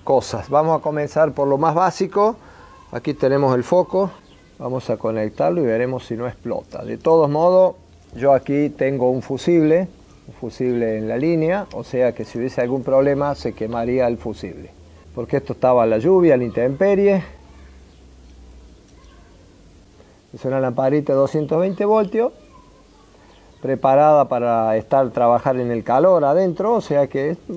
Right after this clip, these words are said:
se puede darle algunas aplicaciones como hornos de cocina o,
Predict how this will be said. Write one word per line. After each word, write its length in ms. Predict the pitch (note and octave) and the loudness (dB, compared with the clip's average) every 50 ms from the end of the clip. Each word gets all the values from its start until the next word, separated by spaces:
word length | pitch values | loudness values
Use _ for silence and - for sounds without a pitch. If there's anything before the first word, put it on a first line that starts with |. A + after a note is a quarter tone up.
| D#3+ C#3 - - - | -12 -12 -14 -16 -20
se 200 | - - - C3+ | -16 -10 -10 -10
puede 340 | - - C#3+ C#3+ C#3 C#3 C3+ | -4 -2 0 2 4 6 6
darle 320 | C3+ C#3 C#3+ C#3+ C#3 C3 B2+ | 6 6 4 4 2 2 0
algunas 560 | B2 A#2+ C3 C3 C3 B2 A#2+ A#2 G#2+ - - | 0 0 -2 -2 -2 -2 -4 -4 -6 -8 -10
aplicaciones 760 | A2 A2 - B2 A#2 - A#2 A#2 - D#3 E3 E3+ D#3+ C#3+ A#2 | -12 -8 -8 -8 -4 -4 -4 -2 0 0 2 2 2 0 -2
como 220 | - B2+ A#2 A#2+ | -2 -4 -2 0
hornos 260 | B2 C3 B2+ C3 A#2 A2 | 0 0 0 0 -2 -4
de 80 | A2+ | -4
cocina 720 | - - A2 - - D3 D3 D3+ D3 C#3+ C#3 C3+ B2+ A#2 | -4 -4 -6 -4 -2 -2 0 0 0 0 -2 -2 -4 -4
o, 180 | A2+ G#2+ F#2 | -6 -6 -8